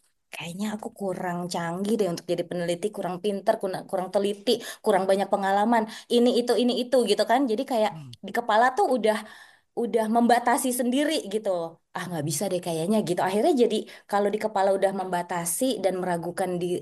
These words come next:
Speaker 1: kemampuan diri, akhirnya ya jadi kita nggak gerak gitu kan.
Speaker 2: Ya.
Speaker 1: Heeh, nah ini sih yang harus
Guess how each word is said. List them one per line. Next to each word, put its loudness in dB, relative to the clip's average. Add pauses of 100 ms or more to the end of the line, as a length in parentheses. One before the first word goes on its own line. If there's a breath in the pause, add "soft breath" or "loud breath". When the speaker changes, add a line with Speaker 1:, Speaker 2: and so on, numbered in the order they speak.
Speaker 1:
kemampuan -2
diri, 0 (680 loud breath)
akhirnya 2 (100)
ya 8 (100)
jadi 2
kita 2
nggak 4
gerak 4 (120)
gitu 2 (100)
kan. 2 (140)
Speaker 2:
Ya. -18 (840)
Speaker 1:
Heeh, -4 (100)
nah -2 (100)
ini 0 (100)
sih 2
yang -2
harus -2